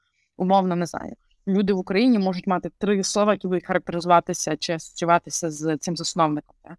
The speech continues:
Не лише назву стартапу, а якісь його ніші, в яких він сильний.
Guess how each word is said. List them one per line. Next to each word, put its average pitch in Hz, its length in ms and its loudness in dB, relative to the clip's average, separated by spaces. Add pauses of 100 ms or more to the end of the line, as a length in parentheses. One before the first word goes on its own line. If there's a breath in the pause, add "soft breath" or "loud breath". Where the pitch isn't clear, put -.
(260)
Не 160 100 -2
лише - 220 0
назву 233 220 4
стартапу, 190 480 2
а 170 40 0
якісь - 280 -6
його 175 160 0
ніші, 175 340 -2
в - 20 0
яких 151 240 -8
він 156 140 -8
сильний. 160 440 -2